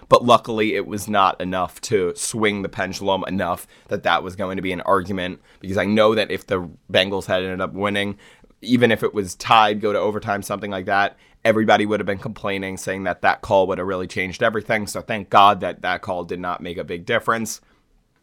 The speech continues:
Sadly, a guy that I really did expect to have a very big game in this big game, who I think was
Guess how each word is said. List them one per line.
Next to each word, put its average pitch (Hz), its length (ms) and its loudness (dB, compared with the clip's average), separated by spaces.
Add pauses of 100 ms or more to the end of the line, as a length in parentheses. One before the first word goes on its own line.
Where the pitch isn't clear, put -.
(240)
Sadly, 120 640 6 (220)
a 113 40 -10
guy 107 200 6
that 104 120 -2
I 104 40 2
really 104 300 2
did 101 180 0
expect - 340 -2
to 110 80 -2
have 98 160 0
a 95 60 -6
very 92 240 0
big 92 220 -6
game 113 260 2
in 113 100 -2
this - 480 -6
big 113 240 2
game, 113 400 2 (260)
who 123 200 4
I 98 80 4
think 113 240 -6
was 101 120 -4